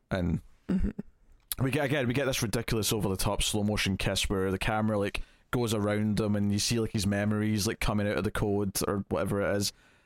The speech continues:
Speaker 1: Uh, again, just this, like, vomit on the screen. It's just, like, everything, all the colors, everything. Just, you know, play the song, play the pop song.
Speaker 2: Yeah, I mean, it worked for Wally and Eve. Eva.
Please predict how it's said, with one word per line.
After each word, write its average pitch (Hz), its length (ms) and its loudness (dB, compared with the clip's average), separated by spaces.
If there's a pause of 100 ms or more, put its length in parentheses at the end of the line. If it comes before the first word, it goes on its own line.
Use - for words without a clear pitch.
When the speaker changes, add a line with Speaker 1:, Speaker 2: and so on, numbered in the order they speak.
(140)
Speaker 1:
Uh, 104 340 0 (100)
again, 113 420 0
just - 260 0
this, - 260 0
like, 110 200 -4
vomit 123 400 2
on 110 160 2
the 101 100 2
screen. 95 240 0
It's 92 100 0
just, - 160 0
like, - 100 -2
everything, 117 420 0
all 117 100 0
the 110 80 0
colors, 95 380 0
everything. 98 540 0
Just, - 200 -4 (1300)
you 101 80 0
know, 101 180 0 (380)
play 127 140 2
the 117 80 2
song, 107 300 0
play 160 160 0
the 165 60 -2
pop 127 260 0
song. 104 500 0 (1080)
Speaker 2:
Yeah, 262 160 0
I - 20 0
mean, 254 140 2
it 247 80 0
worked 254 180 -2
for 233 200 -2
Wally 214 340 2
and 180 100 2
Eve. 247 300 0 (1600)
Eva. 214 380 0